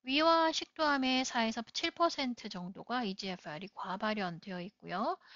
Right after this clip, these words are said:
또 시퀀싱이나 피쉬로 테스트를 한다고 말씀을 드렸죠.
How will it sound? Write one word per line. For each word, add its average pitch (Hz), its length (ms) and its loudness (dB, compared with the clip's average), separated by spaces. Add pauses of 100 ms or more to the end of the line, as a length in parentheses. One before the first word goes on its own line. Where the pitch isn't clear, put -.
(260)
또 240 300 2
시퀀싱이나 254 1000 2
피쉬로 254 360 -4
테스트를 196 800 -4
한다고 202 340 -6
말씀을 170 600 -8
드렸죠. 190 640 -8